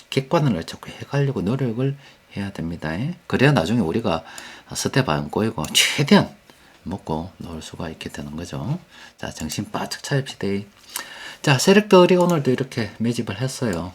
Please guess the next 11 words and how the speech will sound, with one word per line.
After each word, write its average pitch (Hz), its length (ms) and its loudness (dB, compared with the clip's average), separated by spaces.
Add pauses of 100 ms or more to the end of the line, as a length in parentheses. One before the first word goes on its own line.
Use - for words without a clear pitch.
(180)
이 90 100 -6
좀, 92 360 -10
좀 87 220 -4 (260)
조정이 135 320 -4
되면 107 220 -6
참 - 300 -6
좋은데 101 600 -8 (580)
계속 110 380 -6
고점권으로 107 720 -6
가고 110 260 -8
있습니다. - 460 -8